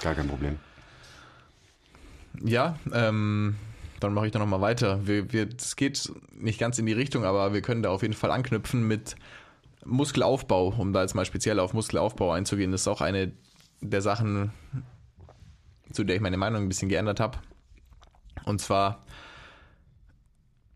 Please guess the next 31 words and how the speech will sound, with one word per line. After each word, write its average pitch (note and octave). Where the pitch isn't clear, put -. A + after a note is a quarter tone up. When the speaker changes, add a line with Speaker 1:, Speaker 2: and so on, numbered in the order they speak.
Speaker 2:
zum A2
einen A#2
natürlich A2
durch A2
das -
ganze G#2+
biomechanische A2
Wissen, A#2
das, G#2+
ähm, G2+
wir G#2+
uns G2
in G2+
letzter G#2
Zeit D2
angeeignet G2+
haben, A2+
aber F#2+
ich G2+
wollte G#2+
eigentlich G2
gerade G2
auf G2
was -
anderes G#2+
hinaus G#2+
auf -
meiner G2+
Liste, A2
und G#2
zwar G#2